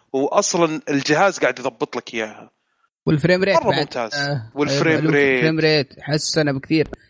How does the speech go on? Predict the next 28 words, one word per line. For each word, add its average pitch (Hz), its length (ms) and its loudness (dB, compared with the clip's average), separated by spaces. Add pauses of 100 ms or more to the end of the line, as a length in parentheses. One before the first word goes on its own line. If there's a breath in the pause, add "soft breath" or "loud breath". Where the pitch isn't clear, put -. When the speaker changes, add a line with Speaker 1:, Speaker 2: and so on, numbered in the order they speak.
Speaker 2:
يعني 143 160 2
في، 165 180 2
آه، 156 220 2
فال-، 156 180 2
ال-، 160 160 0
ال-، 147 200 2
الألعاب 151 440 0
ستار 151 240 0
وورز 170 280 2
اللي 135 140 2
نزلوها، 160 540 2 (440 soft breath)
آه، 131 100 -2
حقت 151 300 0
بلاي 143 120 0
ستيشن 143 320 -2
تو، 180 260 2 (460 soft breath)
آه، 135 240 4
كانت 185 440 0
ستين 196 320 0
فريم 151 300 0 (220)
وصافية 151 520 2
جدا، 147 580 -2
وفي، 143 540 2
آه، 139 40 2
في 160 140 0
تحسين 165 380 0
في 147 80 -6
ال-، 131 300 0